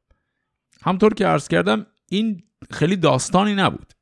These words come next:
حالا بعدیش، یعنی رفتن کیکاووس بر آسمان، اون یه مقدار جنبه داستانیش بیشتره. پس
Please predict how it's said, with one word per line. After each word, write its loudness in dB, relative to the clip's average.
حالا -2
بعدیش، -2
یعنی 0
رفتن 0
کیکاووس 0
بر 2
آسمان، 0
اون -4
یه 0
مقدار 0
جنبه -2
داستانیش 0
بیشتره. -4
پس -4